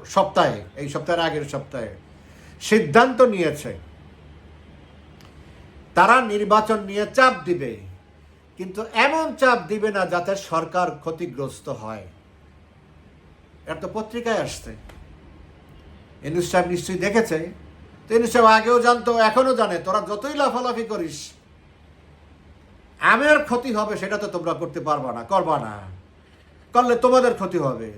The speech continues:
So তোমরা আবার ওই লিপ সার্ভিস পর্যন্তই দিয়ে যাবে। সেই জন্যই ইউনূস জানে যে বিএনপির দৌড় কোন পর্যন্ত।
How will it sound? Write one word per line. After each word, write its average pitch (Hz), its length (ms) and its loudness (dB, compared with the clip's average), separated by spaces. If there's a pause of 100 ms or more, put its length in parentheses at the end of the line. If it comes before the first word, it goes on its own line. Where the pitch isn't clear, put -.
So 269 100 8
তোমরা 254 300 4
আবার 202 240 4 (340)
ওই 214 240 -4 (460)
লিপ 277 280 -2
সার্ভিস 220 420 0
পর্যন্তই 175 480 -4
দিয়ে 151 240 -4
যাবে। 107 320 -10 (1900)
সেই 302 340 4
জন্যই 214 420 2 (3500)
ইউনূস 233 320 0
জানে 254 400 6
যে 208 120 -2
বিএনপির 185 540 -6
দৌড় 185 260 0
কোন 190 200 -10
পর্যন্ত। 117 560 -10